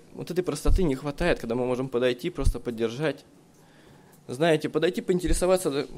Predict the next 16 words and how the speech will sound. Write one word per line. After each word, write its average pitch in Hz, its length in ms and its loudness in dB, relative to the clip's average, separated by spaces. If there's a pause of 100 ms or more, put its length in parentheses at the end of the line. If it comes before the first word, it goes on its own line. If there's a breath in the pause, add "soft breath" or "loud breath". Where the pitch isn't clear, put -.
(160)
«К-, - 180 -4 (100)
брат, 123 420 -2
сестра, - 240 -6
как 160 160 -4
у 156 40 -6
тебя 127 220 0
дела?» 135 420 2 (1200 soft breath)
Или, 170 120 4
может 214 240 4
быть, 175 120 0
домой 185 320 6
иногда 165 260 6
зайти, 156 420 2
просто 175 300 6
попить 156 340 -2
чаю, 156 520 4